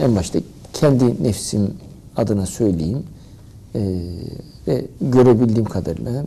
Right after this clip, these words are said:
birçok başka, e, ehli imanın da yaşadığı hal. Şimdi bakarken hadiselere burada anlattığı şu. Şimdi iki taraf var. İ-, iki tarafın meselesinin, e, İslam'la ve Müslümanlarla,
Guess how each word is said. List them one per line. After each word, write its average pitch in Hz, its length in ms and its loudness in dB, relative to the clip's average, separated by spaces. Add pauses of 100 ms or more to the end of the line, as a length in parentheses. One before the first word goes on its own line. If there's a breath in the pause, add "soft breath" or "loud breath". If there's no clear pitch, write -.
birçok - 420 -8
başka, - 420 -2 (640 loud breath)
e, - 40 0 (380)
ehli 123 340 4
imanın 104 800 0
da 87 100 -2
yaşadığı 90 640 -4
hal. 135 280 -8 (500 loud breath)
Şimdi 160 280 2
bakarken 135 520 0 (140)
hadiselere 110 640 0
burada 131 240 6
anlattığı 120 400 0
şu. - 260 -6 (580 loud breath)
Şimdi 165 220 2
iki 151 220 2
taraf 110 540 0
var. 170 220 0
İ-, - 420 -4
iki - 180 -6
tarafın 143 460 2 (140)
meselesinin, 135 800 0 (560 loud breath)
e, 113 240 2
İslam'la 151 540 4
ve 120 40 2
Müslümanlarla, 127 920 0